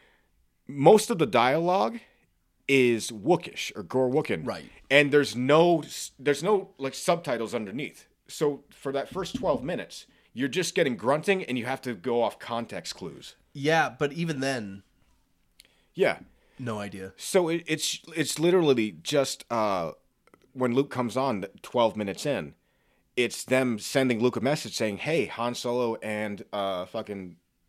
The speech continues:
Speaker 1: Chewie haven't arrived. Do you know where he is?" So it's just Mark Hamill and R two D two staring up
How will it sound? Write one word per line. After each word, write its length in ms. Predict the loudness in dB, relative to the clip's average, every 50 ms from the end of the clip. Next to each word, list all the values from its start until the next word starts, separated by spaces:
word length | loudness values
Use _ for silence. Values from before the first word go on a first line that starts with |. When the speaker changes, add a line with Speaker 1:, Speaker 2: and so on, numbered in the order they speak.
| _ _ _ _ -16
Speaker 1:
Chewie 340 | -6 -2 0 0 0 0 0
haven't 220 | -2 -2 -2 -2
arrived. 480 | -2 0 2 2 2 2 0 -2 -4 -8
Do 60 | -8 -6
you 60 | -4
know 120 | -4 -2
where 160 | -2 -2 -2
he 100 | 0 0
is?" 200 | -2 -2 -2 -4 -10 _ -20 -20 -20 _
So 140 | -4 -4 -2
it's 100 | -2 -4
just 140 | -6 -4 0
Mark 220 | 2 2 2 2
Hamill 420 | 0 2 2 2 2 2 0 -2 -6
and 140 | -10 -10 -6
R 140 | -4 -4 -4
two 160 | -4 -6 -6
D 140 | -4 -4 -6 -4
two 280 | -6 -6 -6 -6 -8 -12 _ _ _ _ _ _ _ _ -16
staring 520 | -12 -10 -8 -2 2 2 2 2 2 2 2
up 280 | 2 0 0 -2 -8